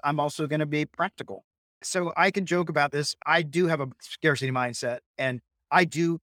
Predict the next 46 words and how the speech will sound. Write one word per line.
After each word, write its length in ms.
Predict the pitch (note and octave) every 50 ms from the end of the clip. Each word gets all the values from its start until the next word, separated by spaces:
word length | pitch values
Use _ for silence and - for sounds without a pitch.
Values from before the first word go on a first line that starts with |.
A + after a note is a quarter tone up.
| _
like 240 | - D3+ C#3 B2+ -
having 300 | - C#3 C3 B2 B2+ A#2+ A2+
six 240 | - C3+ A#2+ - B2
months 260 | B2+ B2 A#2+ - -
worth 180 | C3+ B2+ A#2
of 80 | A#2+ -
food 420 | - - C#3 C3+ B2+ B2 A#2+ A#2 -
in 100 | G3+ F#3+
my 120 | G3+ F#3 F3+
cupboard. 380 | - G#3 G#3+ F3 C#3+ A2+ - _ _ _ _ _ _
Pre-pandemic, 840 | - - C4 B3 A3 A3+ G#3 F3+ F#3+ G3 F#3+ F3 B2 G2 - - _ _ _ _ _
that's 200 | D#3 E3+ G3 - -
just 220 | A#3 A3+ - -
always 220 | F#3 F#3+ F#3+ F#3 F3+
been 140 | F3+ F3+ F3
a 40 | E3
thing 260 | - G3+ G3 F#3+ F#3
for 140 | - D#3+ D3
me. 260 | B2+ A2+ G2+ G2 - _ _ _ _ _ _ _ - C#3+
It 80 | C3+ -
just 200 | C3+ C3+ - -
gives 160 | D#3+ C#3 D#3
me 100 | E3+ E3
comfort. 440 | - F3 F3 E3 - D3 G#2 - _ _ -
And 80 | E3+ F3+
you 60 | G3
know 100 | G#3+ A#3
what? 160 | A#3+ C4 A#3+ -
You 60 | D#3 D3+
have 140 | - - -
some 100 | - -
canned 240 | - G3 G3 G3 F#3
food, 320 | - G3 G3 G3 F#3+ F#3+ -
you 40 |
got 160 | - F3 F3 -
some 200 | - E3+ D#3+ - _ _ _ _ _ -
beans, 220 | E3 F#3 F#3+ F#3 F#3
all 80 | F#3 F#3
that 100 | F#3+ -
stuff. 140 | - G#3 - _ _ _ -
It's 80 | - -
not 100 | F3 G3
gonna 120 | G3 F#3+
go 120 | - F#3+ F3
bad. 340 | F3+ F3 F3 E3 C#3+ A#2+ _ _ _ _ -
I, 160 | E3 F3 E3+